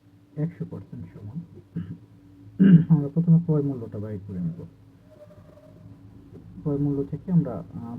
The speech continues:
পরে দশ পার্সেন্ট লাভে, আহ, ক-, কত আসবে সেটা বাহির করব। তো তাহলে গুণ একশো নিচে পঁচাশি। তো এটা আমরা কাটাকাটি করব।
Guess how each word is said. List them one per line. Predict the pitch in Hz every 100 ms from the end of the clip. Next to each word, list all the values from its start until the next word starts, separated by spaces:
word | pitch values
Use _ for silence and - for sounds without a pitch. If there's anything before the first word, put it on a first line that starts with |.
| -
পরে | 123 110 101 - -
দশ | 123 120 -
পার্সেন্ট | - - - 107 - -
লাভে, | 117 110 117
আহ, | 104 - - - - - - - 104 110 90
ক-, | - - 85 - - - - - - -
কত | - 123 107 - -
আসবে | 123 120 110 175 -
সেটা | 170
বাহির | 98 92 -
করব। | 90 85 - - - - - - - - - - - -
তো | 120 107 170 - - - - - - - - - - - - - - _ -
তাহলে | 160 139 110 127
গুণ | 170 131 123 131 -
একশো | 123 - - 147 170 - _ -
নিচে | 120 107 -
পঁচাশি। | - - - 175 170 - 170 - _ _ _ - _ _ _ _ _ _ _
তো | 110 107 98 85 -
এটা | - 127
আমরা | 117 113 107 85 _ -
কাটাকাটি | 107 110 104 101
করব। | 110 101 127